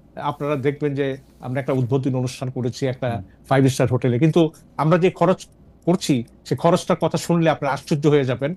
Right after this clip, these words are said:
Speaker 2: হুম।
Speaker 1: সামান্য মাত্র তিন লাখ টাকার খরচে আমরা একটা পার্টি করেছি।
Speaker 2: আচ্ছা।
Speaker 1: এখন আমরা আমাদের হিসাব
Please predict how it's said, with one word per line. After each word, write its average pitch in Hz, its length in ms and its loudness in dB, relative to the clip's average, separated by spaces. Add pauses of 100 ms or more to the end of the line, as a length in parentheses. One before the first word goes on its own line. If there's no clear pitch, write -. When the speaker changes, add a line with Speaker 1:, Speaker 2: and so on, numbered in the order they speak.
(100)
Speaker 2:
হুম। 110 320 -10
Speaker 1:
সামান্য 285 420 2
মাত্র 208 500 4 (260)
তিন 190 140 4
লাখ 175 200 -2
টাকার 156 200 -6
খরচে 135 320 -8
আমরা 110 140 -6
একটা 110 140 -6
পার্টি 113 300 -6
করেছি। - 360 -12 (260)
Speaker 2:
আচ্ছা। 110 140 2
Speaker 1:
এখন 180 320 2 (260)
আমরা 185 240 6
আমাদের 190 300 4
হিসাব 185 240 2